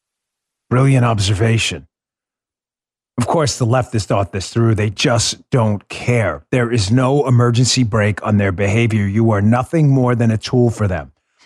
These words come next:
Their anger at their own horrible, miserable lives. They've been stuck on this rock with no chance of redemption or entering a second creation or a heaven or anything else. Their anger is taken out on everyone else for why their agenda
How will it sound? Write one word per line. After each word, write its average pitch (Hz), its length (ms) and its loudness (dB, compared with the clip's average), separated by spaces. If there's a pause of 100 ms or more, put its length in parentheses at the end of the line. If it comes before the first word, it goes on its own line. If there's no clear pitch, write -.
Their 110 260 -4
anger 156 400 2
at 120 220 -2
their 113 260 -4
own 147 300 0
horrible, 143 560 0
miserable 131 560 2
lives. 107 400 0
They've 107 120 -2
been 98 120 -4
stuck 127 340 -2
on 131 140 4
this 123 180 0
rock 98 460 -2 (260)
with 123 180 0
no 139 260 2
chance 151 420 0
of 117 120 -2
redemption 123 580 0
or 113 100 0
entering 131 420 0
a 110 40 -4
second 147 360 0
creation 131 480 0
or 110 120 2
a 95 80 0
heaven 123 260 0
or 113 100 2
anything 135 300 2
else. 101 200 2 (320)
Their 113 200 0
anger 151 380 2
is 123 120 0
taken 143 320 0
out 123 160 2
on 120 140 0
everyone 151 400 0
else 110 280 -2 (300)
for 113 160 0
why 135 580 0 (220)
their 139 280 0
agenda 120 680 2